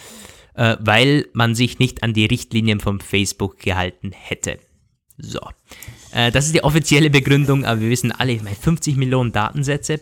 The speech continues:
das ist krass. Was wir jetzt uns speziell die Frage stellen wollen, inwiefern kann Facebook da was dafür?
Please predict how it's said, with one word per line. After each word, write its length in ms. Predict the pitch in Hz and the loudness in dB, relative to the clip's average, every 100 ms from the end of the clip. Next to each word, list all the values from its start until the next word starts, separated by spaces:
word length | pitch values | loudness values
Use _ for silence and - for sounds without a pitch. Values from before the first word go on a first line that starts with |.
| - | -6
das 280 | 107 - - | -6 -6 -10
ist 260 | - 117 - | -10 -10 -12
krass. 440 | - 104 - - - - - | -10 -8 -8 -10 -12 -20 -4
Was 200 | 120 156 | -2 2
wir 80 | 202 | 2
jetzt 180 | 196 | 2
uns 380 | - 156 151 - | 0 0 0 -2
speziell 440 | - 139 - 143 160 | -4 -4 -2 -2 -2
die 100 | 147 | -2
Frage 320 | 127 147 151 | 0 -2 -2
stellen 340 | - 135 131 | -2 -2 0
wollen, 240 | 123 131 131 | 0 -2 -2
inwiefern 760 | 147 143 120 - 107 110 175 175 | -2 0 -2 0 0 0 0 -4
kann 280 | - 139 | -4 -4
Facebook 540 | 127 113 143 - 135 - | -4 -4 -4 -4 -8 -6
da 160 | 123 117 | -4 -4
was 180 | 110 | -4
dafür? 840 | - 98 - 127 147 180 185 180 | -6 -8 -8 -6 -2 -2 -4 -6